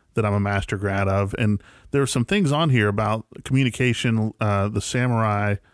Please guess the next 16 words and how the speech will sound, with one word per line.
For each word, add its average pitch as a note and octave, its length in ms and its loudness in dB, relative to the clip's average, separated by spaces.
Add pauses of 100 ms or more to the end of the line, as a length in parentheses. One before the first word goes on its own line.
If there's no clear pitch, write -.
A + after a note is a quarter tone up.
(540)
and A#2+ 480 -2 (120)
some D#3+ 180 0
of B2+ 100 0
our C#3 140 0
stuff A2+ 280 -2
had G#2 260 -2
similar A2+ 360 0
things. C3+ 300 -2
I B2+ 120 -2
was D#3 120 0
just C3+ 220 -2
wondering B2 500 2
about G#2+ 480 0
You A#2+ 220 0
and A#2 100 2
Improved. A2 480 0